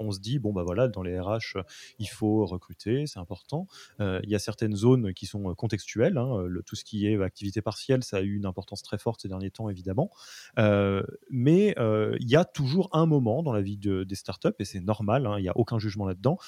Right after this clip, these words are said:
où, euh, commence à se poser la question de, tiens, et est-ce qu'on recruterait pas quelqu'un, euh, spécifiquement là-dessus ? Mais la rationnelle derrière cette, euh, euh, question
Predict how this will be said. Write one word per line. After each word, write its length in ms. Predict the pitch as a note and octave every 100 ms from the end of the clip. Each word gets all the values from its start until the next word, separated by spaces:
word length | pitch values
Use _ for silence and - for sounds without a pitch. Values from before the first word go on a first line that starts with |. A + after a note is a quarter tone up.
| - - -
où, 300 | E3+ G#3 -
euh, 180 | A2+ A#2+ -
commence 360 | D#3 C#3+ F#3+ -
à 80 | A2
se 180 | -
poser 240 | A#2+ B2 D3
la 100 | B2+
question 380 | A2 - F3 E3+
de, 180 | G#2+ -
tiens, 200 | - A3 -
et 80 |
est-ce 160 | A#2+ C3+
qu'on 80 | C3+
recruterait 400 | - C3+ - C3
pas 140 | F3
quelqu'un, 480 | C#3 A#2 - D3 D3
euh, 60 | A2+
spécifiquement 520 | - A#2+ A#2+ A#2 A#2+
là-dessus ? 380 | A2 - G#3 - - -
Mais 160 | A2+ A2+
la 140 | A2+
rationnelle 680 | A#2+ D3 - D#3+ D#3 C#3+ - -
derrière 300 | A2+ A#2 A2
cette, 380 | - G#2 _
euh, 500 | G2+ F#2+ F#2 F#2 F2+ F#2
euh, 220 | - F#2+ F#2+
question 540 | A2+ - - E3 G#3